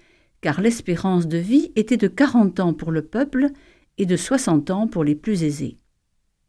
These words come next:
Personnage redoutable, cet Hérode le Grand. Quand des personnes le dérangeaient, il n'y allait pas par quatre chemins, n'hésitant pas à les éliminer, notamment sa femme, ainsi que ses rivaux,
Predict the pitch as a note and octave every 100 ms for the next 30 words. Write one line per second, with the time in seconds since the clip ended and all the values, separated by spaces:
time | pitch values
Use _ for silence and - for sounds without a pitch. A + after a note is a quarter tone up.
0 | _ _ _ _ _ _ - F3+ - E3+
1 | E3+ D#3+ D3+ D#3 E3+ E3+ - A#3+ E3 D3+
2 | C#3+ C#3+ D#3+ E3 E3+ E3 E3 D#3+ D#3+ E3+
3 | E3 - _ _ _ _ _ _ _ -
4 | - - - B3+ B3+ C4 D4+ - F#4 D#4+
5 | F3 D3+ D#3 F#3 G#3 C4+ E4 A#4 - _
6 | _ _ - - C#4 F#3+ D#3 D3+ C#3+ D#3+
7 | - F3+ - - B3 G3+ A#2 - _ _
8 | _ _ _ F3 F#3+ G3 F#3 E3+ D#3 G#3+
9 | G#3+ - E3 D#3+ D#3 E3+ E3+ D3+ D3 G3+
10 | E4+ - _ - E3 E3 D3+ C3 C#3+ D4
11 | - A#2 G#3+ D#4+ - _ - - - A3+
12 | A3+ F#3+ F3+ F3+ F#3 E3+ G3+ D3+ D#3+ C4